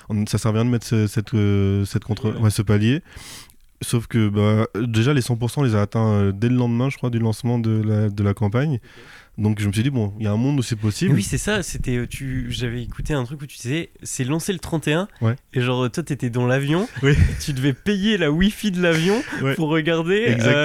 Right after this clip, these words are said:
Speaker 2: euh, où elle en était la campagne.
Speaker 1: Exactement.
Speaker 2: Hyper drôle.
Speaker 1: Bah, en fait, c'était, euh, bah, le trente et un, c'était, euh, je sais pas si c'était un vol qui était prévu ou pas, mais je pense qu'on avait mal calculé le truc. On devait lancer ça le genre mi-octobre,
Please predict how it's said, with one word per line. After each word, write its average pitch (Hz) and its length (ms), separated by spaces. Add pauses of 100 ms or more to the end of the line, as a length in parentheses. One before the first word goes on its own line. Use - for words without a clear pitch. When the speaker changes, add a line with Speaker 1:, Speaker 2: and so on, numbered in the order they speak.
(160)
Speaker 2:
euh, 143 160
où 180 100
elle 185 120
en 185 100
était 175 180
la 170 100
campagne. 170 380
Speaker 1:
Exactement. 127 420
Speaker 2:
Hyper 127 120
drôle. 165 400
Speaker 1:
Bah, 113 100
en 113 60
fait, - 180
c'était, 123 240
euh, 113 300
bah, 113 100
le 113 80
trente 120 220
et 131 60
un, 147 200
c'était, - 380
euh, 101 580
je 104 80
sais 101 140
pas 170 100
si - 80
c'était - 140
un 107 100
vol 113 160
qui 113 120
était 104 120
prévu 110 240
ou 98 80
pas, 131 260
mais 107 360 (400)
je - 100
pense 156 120
qu'on 139 80
avait 110 120
mal 127 160
calculé 127 320
le 117 80
truc. 156 260
On 117 60
devait 110 160
lancer 123 240
ça 156 180
le 110 280
genre 110 160
mi-octobre, 127 640